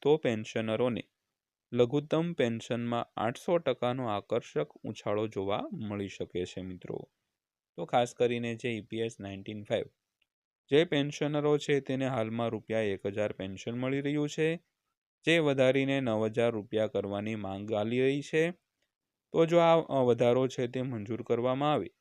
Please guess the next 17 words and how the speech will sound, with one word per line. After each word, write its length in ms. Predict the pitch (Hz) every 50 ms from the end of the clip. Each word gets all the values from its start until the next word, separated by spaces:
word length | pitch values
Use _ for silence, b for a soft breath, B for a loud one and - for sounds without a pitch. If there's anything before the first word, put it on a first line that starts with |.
| _ _ _ _ _ _ _ _ _ -
તો 160 | 180 185 190
પેન્શનરોને 840 | 190 175 156 151 156 147 - 160 151 151 147 143 143 143 147 147 147
લઘુત્તમ 600 | 139 123 107 107 117 117 123 - 120 120 123 120
પેન્શનમાં 680 | 120 113 110 107 107 - 113 110 104 98 90 - - -
આઠસો 400 | 104 107 120 143 - - 185 180
ટકાનો 460 | 175 - 131 123 - 120 117 117 117 120
આકર્ષક 560 | 117 101 95 - - 110 120 - - 131 -
ઉછાળો 540 | - - 113 107 - - 98 101 104 104 101
છે 180 | - - 98 92
તે 160 | - 147 104
જોવા 460 | 95 104 101 92 92 98 - - 330
મળી 300 | 226 175 104 104 107 107
શકે 400 | 104 - 107 98 - - 98 95
છે. 520 | 90 - - 92 95 92 92 90 90 90 90 - _ _ _ _ _ _ _ _ _ _ _ _ _ _ _ _ _ _ _ _ -
ત્યારબાદ 480 | 147 143 147 160 170 170 170 175 165
વાત 260 | 143 123 120 127 - _
કરીએ 400 | - 135 135 139 135 139 139